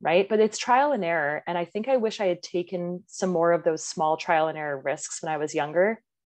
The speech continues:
um, to develop that intuition at a slightly younger age and really learn to trust myself. I've, I've learned to trust myself really well now as, as an adult in my mid-thirties.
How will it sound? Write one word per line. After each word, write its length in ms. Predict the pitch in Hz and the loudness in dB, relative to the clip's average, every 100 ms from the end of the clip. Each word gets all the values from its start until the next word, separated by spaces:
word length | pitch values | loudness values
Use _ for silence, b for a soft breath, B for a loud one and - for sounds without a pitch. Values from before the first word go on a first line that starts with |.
| - | -4
um, 440 | 165 160 160 156 - | 2 4 2 -2 -8
to 120 | 190 | 0
develop 560 | 180 151 160 156 160 - | 0 4 4 4 2 2
that 260 | 160 151 | 2 2
intuition 920 | 156 156 - 151 143 - 139 143 143 _ _ | -4 -12 -10 -8 -6 -4 -6 -8 -14 _ _
at 100 | 151 | -4
a 60 | 143 | -2
slightly 380 | - 156 151 | -2 -2 -2
younger 280 | 151 143 143 | -4 -6 -4
age 280 | 131 139 143 | -2 -2 -4
and 180 | 151 143 | -8 -4
really 200 | 151 156 | -2 -2
learn 280 | 143 143 143 | -4 -8 -8
to 120 | 147 | -12
trust 380 | - 135 - - | -8 -6 -6 -10
myself. 440 | 147 - 135 143 | -10 -8 -6 2
I've, 160 | 196 208 | 2 4
I've 160 | 208 214 | 2 4
learned 160 | 254 | 2
to 80 | 240 | 2
trust 260 | - 180 - | 2 -2 -2
myself 300 | 156 151 143 | -4 -4 -4
really 340 | 156 170 160 | -2 0 0
well 180 | 151 147 | 0 -2
now 260 | 143 143 139 | -2 -4 -4
as, 160 | 139 - | -6 -8
as 180 | 143 139 | -10 -8
an 80 | 139 | -6
adult 400 | 151 151 139 143 | 0 0 0 -6
in 60 | |
my 100 | 143 | -12
mid-thirties. 680 | 147 135 147 143 151 185 | -8 -8 -6 -6 -8 -12